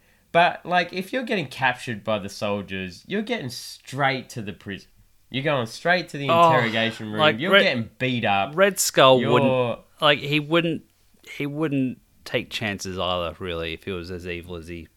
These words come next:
Speaker 2: said he was,
Speaker 1: I
Speaker 2: as he
Speaker 1: but I,
Speaker 2: appeared.
Speaker 1: but I
Speaker 2: He,
Speaker 1: think
Speaker 2: he would just drop him dead, right?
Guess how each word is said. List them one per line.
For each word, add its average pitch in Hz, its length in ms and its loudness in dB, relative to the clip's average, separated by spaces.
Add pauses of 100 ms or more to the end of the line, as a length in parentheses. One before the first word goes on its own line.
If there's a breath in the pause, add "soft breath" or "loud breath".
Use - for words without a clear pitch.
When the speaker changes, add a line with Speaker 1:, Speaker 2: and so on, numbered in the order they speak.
(240)
Speaker 2:
said - 240 -10
he 82 80 -10
was, 80 400 -14 (360)
Speaker 1:
I - 200 -18
Speaker 2:
as 92 100 -8
he 95 80 -6
Speaker 1:
but 110 140 -2
I, 117 80 -4
Speaker 2:
appeared. 85 260 -6 (240)
Speaker 1:
but 151 380 0
I 156 200 -2
Speaker 2:
He, 156 120 12
Speaker 1:
think 143 120 4
Speaker 2:
he 175 120 6
would 170 160 0
just - 320 -4
drop 107 260 2
him 87 140 -4
dead, 82 320 -4
right? 101 320 -2